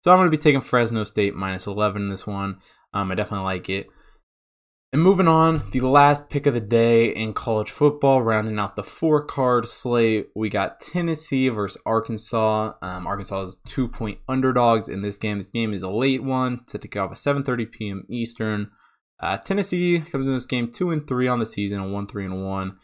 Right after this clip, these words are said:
against the spread. Um, Arkansas, on the other hand, is two and three on the season and five and oh against the spread. And, you know, this Arkansas team, well, they haven't been winning the games necessarily. You know, these teams have, um, from the outside, have the same record at two and three.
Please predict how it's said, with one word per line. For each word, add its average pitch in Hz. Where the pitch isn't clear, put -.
against 95
the 95
spread. 120
Um, 98
Arkansas, 101
on 98
the 98
other 98
hand, 98
is 90
two 107
and 95
three 139
on 120
the 113
season 123
and 90
five 139
and 95
oh 117
against 90
the 92
spread. 95
And, 113
you -
know, 151
this 185
Arkansas 233
team, 127
well, -
they 240
haven't 170
been 120
winning 135
the 127
games 131
necessarily. 131
You 123
know, 113
these 110
teams 131
have, 110
um, 98
from 117
the 101
outside, 101
have 92
the 117
same 101
record 104
at -
two 101
and 90
three. 104